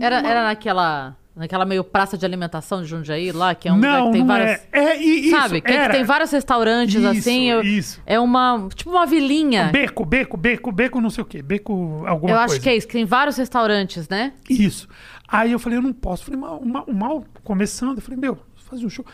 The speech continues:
Speaker 2: "É, mas quem que é?" Eu falei, "Então, o show vai ser você e Deus, mano."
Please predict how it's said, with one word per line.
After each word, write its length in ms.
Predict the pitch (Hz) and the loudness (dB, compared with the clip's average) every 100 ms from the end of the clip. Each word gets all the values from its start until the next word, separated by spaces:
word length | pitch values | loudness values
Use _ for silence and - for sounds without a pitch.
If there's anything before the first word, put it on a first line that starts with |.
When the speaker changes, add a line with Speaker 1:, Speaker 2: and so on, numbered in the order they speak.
| - - | -20 -8
Speaker 2:
"É, 160 | - 311 | 0 2
mas 180 | 240 196 | 2 0
quem 180 | 330 302 | 0 0
que 120 | 247 | 0
é?" 80 | 185 | -2
Eu 40 | |
falei, 280 | - 208 214 | -2 -4 -2
"Então, 560 | 247 285 - 180 131 104 214 - 240 - 233 233 214 214 | -2 -4 -6 -8 -8 -12 -10 -8 -8 -8 -10 -10 -12 -14
o 40 | |
show 260 | - 214 151 | -6 -4 -2
vai 140 | 175 | -2
ser 260 | - 220 190 | -2 -4 -2
você 480 | 165 254 - - | -4 -8 -8 -8
e 100 | 190 | -8
Deus, 400 | - - 254 165 | -6 -2 0 0
mano." 240 | 127 113 | -4 -10